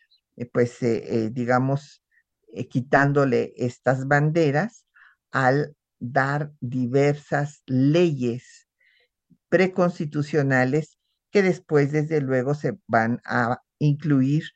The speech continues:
en su proyecto de constitución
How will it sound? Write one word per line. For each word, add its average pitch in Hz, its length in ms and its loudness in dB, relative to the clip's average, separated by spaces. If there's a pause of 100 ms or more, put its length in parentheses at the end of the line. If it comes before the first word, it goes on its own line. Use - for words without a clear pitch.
(360)
en 147 180 2
su 151 320 0
proyecto 131 500 -2
de 143 140 -2
constitución 147 920 -2